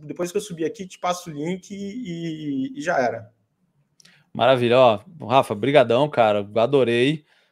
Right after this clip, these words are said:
Speaker 2: É, conte aí o que precisar, se quiser retornar, enfim, aí, aí tamo juntos aí. E, mais uma vez, cara, obrigado pelo espaço, obrigado pela troca de ideia aqui.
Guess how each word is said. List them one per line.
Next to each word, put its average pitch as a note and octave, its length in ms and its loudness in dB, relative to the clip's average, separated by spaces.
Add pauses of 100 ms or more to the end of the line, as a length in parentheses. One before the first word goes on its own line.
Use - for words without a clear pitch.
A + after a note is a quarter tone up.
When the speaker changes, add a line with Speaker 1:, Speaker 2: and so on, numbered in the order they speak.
(100)
Speaker 2:
É, B2 580 4
conte E3 360 0
aí D3 120 6
o D3+ 60 0
que - 120 -12
precisar, B2+ 1120 2 (200)
se - 140 -18
quiser B2+ 300 -2
retornar, C3 720 0
enfim, A2 360 -8
aí, C#3+ 500 -2 (360)
aí A#2+ 140 -2
tamo E3 260 -2
juntos C3+ 440 -6
aí. C#3+ 420 0 (320)
E, F#3+ 440 0
mais G3+ 200 0
uma B3+ 100 0
vez, F3+ 200 2
cara, A#2+ 200 4
obrigado E3 320 2
pelo E3 140 -6
espaço, E3+ 540 0
obrigado C#3 500 0
pela B2+ 440 2
troca B2 320 -6
de A2+ 120 -8
ideia B2 360 0
aqui. E3 540 -6